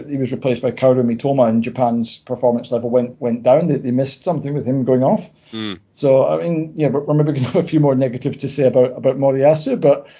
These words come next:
Speaker 1: I think his performance in this game and his selection for this game justified, um, Moriyasu's selection for, in the squad and also for, for this match. So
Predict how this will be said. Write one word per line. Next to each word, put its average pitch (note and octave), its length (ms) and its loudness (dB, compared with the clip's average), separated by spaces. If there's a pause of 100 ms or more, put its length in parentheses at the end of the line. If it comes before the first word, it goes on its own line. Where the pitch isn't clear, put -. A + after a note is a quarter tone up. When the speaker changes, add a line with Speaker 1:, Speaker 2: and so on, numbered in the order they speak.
(140)
Speaker 1:
I A#2+ 60 -8
think C#3+ 200 -4
his C3 100 -6
performance C#3 460 -4
in C#3 80 -8
this B2+ 180 -6
game C#3+ 280 -2
and B2+ 80 -2
his A2+ 120 -8
selection C3 440 -4
for C3 60 -10
this C#3 180 -4
game B2 260 0
justified, A#2 680 -2
um, G#2 280 -2 (340)
Moriyasu's A#2+ 520 -4
selection B2 500 -4
for, C#3+ 200 -10
in B2+ 120 2
the A2+ 60 0
squad C3 360 4
and A#2+ 100 0
also A2+ 500 -4 (220)
for, B2+ 160 -8
for B2+ 200 4
this A#2 220 -4
match. D#3 400 -2
So A#2 340 0